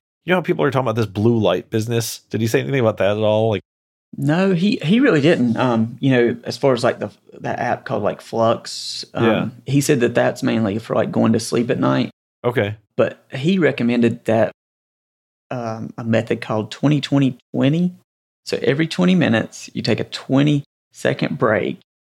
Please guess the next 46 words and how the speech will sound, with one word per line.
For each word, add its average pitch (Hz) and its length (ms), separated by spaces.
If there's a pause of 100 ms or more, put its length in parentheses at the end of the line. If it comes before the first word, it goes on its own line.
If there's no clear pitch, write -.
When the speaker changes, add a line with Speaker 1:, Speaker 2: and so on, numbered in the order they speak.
(160)
Speaker 2:
and 117 120
you 120 100
look 127 220
at 123 60
an 123 140
object 120 520
at 101 140
least 110 220
twenty 147 220
feet 170 200
away - 440 (200)
and 127 140
you 120 100
blink 127 400 (160)
twenty 135 280
times. 117 520 (300)
<laughs> - 0 (260)
Speaker 1:
Wow. 131 360 (320)
Speaker 2:
You 123 100
got 131 160
all 123 140
that. 131 320 (400)
Um, 117 360 (120)
but, 117 340
uh, 120 300
basically 143 320
what 123 100
that 110 140
does 120 180
is 104 80
allow 113 200
your 110 180
eyes 110 240
to 120 160
refocus, 117 680
you 120 100
know, 107 180 (100)
you 113 100
know, 113 120
on 110 100
something 120 240
farther 120 300
away 120 440 (460)
and, - 280
um, - 360
and 107 340